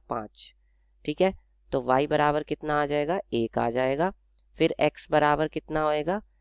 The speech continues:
एक्स बराबर आपका आ जाएगा सात माइनस का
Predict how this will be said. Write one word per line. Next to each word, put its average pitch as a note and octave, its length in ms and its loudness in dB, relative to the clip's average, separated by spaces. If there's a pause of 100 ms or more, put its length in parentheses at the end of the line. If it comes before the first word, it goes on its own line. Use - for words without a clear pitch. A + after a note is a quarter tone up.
(240)
एक्स - 260 -2
बराबर C#3+ 320 2
आपका C#3+ 340 -2
आ C3 60 0
जाएगा C3+ 320 -2
सात C3+ 540 0 (680)
माइनस C3 480 2
का D#3 340 0